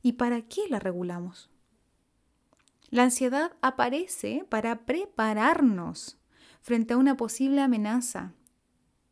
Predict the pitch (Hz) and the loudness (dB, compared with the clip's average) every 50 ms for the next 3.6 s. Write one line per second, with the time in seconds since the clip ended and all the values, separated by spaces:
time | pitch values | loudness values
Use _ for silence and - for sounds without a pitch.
0 | _ _ _ _ - - 226 226 226 220 226 220 240 262 294 320 285 277 285 233 | _ _ _ _ -4 0 0 2 2 2 2 2 2 4 4 4 4 4 2 2
1 | 226 220 220 202 202 202 220 247 277 269 254 240 - - 247 240 254 277 247 254 | 2 2 2 2 0 0 2 2 2 2 2 0 -2 -2 0 0 0 2 2 2
2 | 247 285 370 440 - - - _ - 240 240 240 240 262 311 311 - - - - | 2 2 2 0 -2 -4 -6 _ 0 2 2 4 4 4 2 0 -2 -6 -6 -4
3 | 247 220 220 208 226 240 269 269 - - - 202 | -4 -4 -4 -6 -6 -6 -6 -6 -6 -8 -10 -12